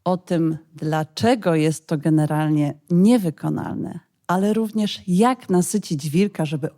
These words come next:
owca była cała, porozmawiam dzisiaj z bratem Kordianem Szwarcem,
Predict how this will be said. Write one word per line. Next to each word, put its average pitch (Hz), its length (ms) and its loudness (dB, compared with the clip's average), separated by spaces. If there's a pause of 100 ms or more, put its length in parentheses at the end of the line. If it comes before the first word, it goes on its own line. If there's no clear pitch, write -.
owca 180 440 0
była 165 320 -4
cała, 233 400 -2
porozmawiam 180 800 0
dzisiaj 185 300 0
z - 100 -6
bratem 180 360 -2
Kordianem 156 560 -2
Szwarcem, - 540 -6